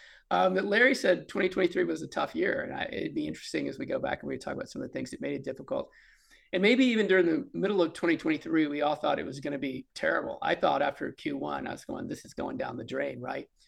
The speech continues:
And interestingly enough, for many of us, it turned out pretty well.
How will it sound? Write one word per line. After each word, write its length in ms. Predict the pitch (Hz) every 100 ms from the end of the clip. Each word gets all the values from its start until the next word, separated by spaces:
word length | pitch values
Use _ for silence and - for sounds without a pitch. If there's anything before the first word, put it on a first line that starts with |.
| _ _
And 240 | 143 139 131
interestingly 460 | 165 160 - 156 135
enough, 240 | 139 139
for 120 | -
many 200 | 135 151
of 80 | 143
us, 140 | 127
it 120 | 131 - _ -
turned 220 | 147 131
out 160 | 123 -
pretty 240 | 139 123
well. 400 | 127 139 120 -